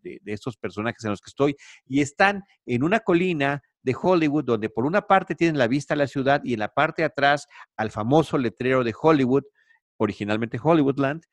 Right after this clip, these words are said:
y, eh, y se están despidiendo,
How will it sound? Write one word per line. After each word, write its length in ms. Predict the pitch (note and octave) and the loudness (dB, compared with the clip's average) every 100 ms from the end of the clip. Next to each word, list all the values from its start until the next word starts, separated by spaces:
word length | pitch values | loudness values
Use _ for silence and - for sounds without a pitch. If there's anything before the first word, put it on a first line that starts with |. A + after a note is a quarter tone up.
| _ _ _ | _ _ _
y, 360 | - G3+ G#3+ - | -8 -6 -6 -10
eh, 520 | - C#3 C3 B2 B2 - _ | -6 -4 -2 -2 -2 -6 _
y 80 | B2+ | -12
se 60 | |
están 180 | C3+ F3+ | -6 -4
despidiendo, 560 | F#3 - A3+ F4+ B3+ | -4 -6 -4 -4 -4